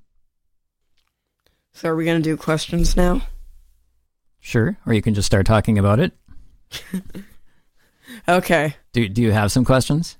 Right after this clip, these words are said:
Speaker 1: Uh, I, I, I, I, I, I don't know. I was just asking. I can,
Speaker 2: You didn't,
Speaker 1: I c-
Speaker 2: you didn't write anything down? I got a, I got a whole list of things
Speaker 1: Oh,
Speaker 2: to talk about.
Speaker 1: I, yeah, I, I always forget to write things down, Dad.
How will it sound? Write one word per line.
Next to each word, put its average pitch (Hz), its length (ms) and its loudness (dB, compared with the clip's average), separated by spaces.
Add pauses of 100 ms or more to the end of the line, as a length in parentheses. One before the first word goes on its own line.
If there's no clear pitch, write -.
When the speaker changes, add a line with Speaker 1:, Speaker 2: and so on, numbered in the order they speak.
(140)
Speaker 1:
Uh, 160 280 2 (100)
I, 165 280 -2
I, 147 220 -2 (180)
I, 165 180 -2 (840)
I, 165 160 -4 (120)
I, 156 60 -4 (280)
I - 20 -6
don't 147 180 -4
know. 170 200 2
I 156 140 0
was 156 80 -4
just 151 160 -8
asking. 151 480 -4
I 160 80 -2
can, 135 140 2
Speaker 2:
You 127 40 4
didn't, 120 140 4
Speaker 1:
I 160 80 2
c- - 120 -12 (140)
Speaker 2:
you - 80 0
didn't 113 160 4
write 107 180 2
anything 113 280 2
down? 117 340 2
I 120 140 0
got 160 140 2
a, 92 80 -4
I 127 60 0
got 151 120 2
a - 20 4
whole 117 180 4
list 117 240 0
of 107 100 0
things 202 240 4
Speaker 1:
Oh, 151 40 2
Speaker 2:
to 117 60 0
talk 101 240 0
about. 98 180 0
Speaker 1:
I, 202 60 2
yeah, 196 280 0
I, 180 300 0 (160)
I 190 140 0
always 208 260 -2
forget 180 280 -4
to 180 100 -4
write 165 180 -2
things 156 300 -4
down, 156 300 -2
Dad. 147 340 -6